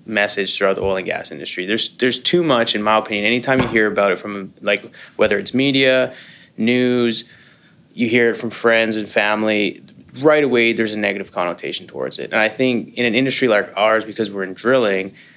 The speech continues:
a lot of times there's not enough positive messages out there and enough information out there to the general public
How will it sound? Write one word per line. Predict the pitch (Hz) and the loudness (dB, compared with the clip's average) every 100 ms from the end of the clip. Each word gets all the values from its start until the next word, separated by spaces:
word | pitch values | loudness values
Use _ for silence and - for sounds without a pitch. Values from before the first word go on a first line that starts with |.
| _ _ - | _ _ 0
a | |
lot | 113 123 | 4 4
of | 120 | 2
times | 123 117 113 | 2 2 0
there's | 107 101 | -4 -4
not | 104 104 107 | -2 0 2
enough | 104 101 - | 0 -4 -4
positive | 98 101 101 95 | 0 0 0 -6
messages | 95 90 98 92 92 | -4 -4 -4 -8 -2
out | 98 82 | -2 0
there | 98 95 | 0 -2
and | 98 | -2
enough | 104 107 107 | 0 -2 -2
information | 101 101 98 101 101 98 | -6 -6 0 0 0 -2
out | 87 | -4
there | 90 90 | -4 -6
to | 82 - 90 | -8 -8 -8
the | 92 | -8
general | 92 101 95 90 | -4 -2 -2 -6
public | - 98 90 78 69 | -2 -2 0 -2 -4